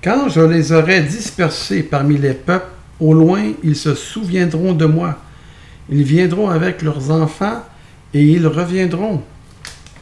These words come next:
Je les ramènerai d'Égypte et le, je les rassemblerai de l'Assyrie. Je les ferai venir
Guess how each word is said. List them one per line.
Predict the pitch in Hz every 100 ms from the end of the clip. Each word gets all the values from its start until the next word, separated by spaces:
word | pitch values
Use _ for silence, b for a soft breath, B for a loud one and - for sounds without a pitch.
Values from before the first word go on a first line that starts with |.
| - - - B B B B B -
Je | -
les | 135 139
ramènerai | 151 156 143 147 165
d'Égypte | 139 127 135 185 101
et | 143
le, | 143 143
je | 113 131
les | 143 135 131
rassemblerai | 139 156 160 160 135 131 147 151
de | 120
l'Assyrie. | 135 131 - 123 123 165 175 151
Je |
les | 123 131
ferai | - 135
venir | 139 139 143 160